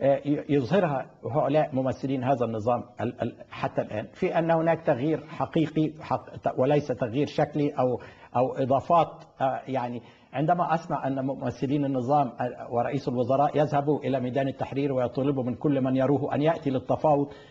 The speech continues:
هذا، هذا ليس الأسلوب ل-، لإدارة الدولة ولا أسلوب.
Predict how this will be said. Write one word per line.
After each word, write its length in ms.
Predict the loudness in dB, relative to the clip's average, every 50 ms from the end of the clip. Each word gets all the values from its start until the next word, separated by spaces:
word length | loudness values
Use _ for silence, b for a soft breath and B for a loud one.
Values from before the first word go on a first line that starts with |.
| B B B B B B -10 -8 -8 -8 -8 -10 -2
هذا، 320 | 0 2 2 2 0 0 -4 -6 -2 -2
هذا 220 | 0 0 0 0
ليس 240 | 2 0 0 0 -2
الأسلوب 520 | -4 -4 -6 -10 -8 -4 -2 0 0 -2 -4 -8 -8
ل-، 180 | -6 -6 -6 -6 B B B B B -8
لإدارة 380 | -6 -4 -2 0 2 2 2 2
الدولة 320 | 2 2 0 2 2 0
ولا 260 | 0 -2 -2 -2 -4 -6
أسلوب. 260 | -6 -4 -4 -4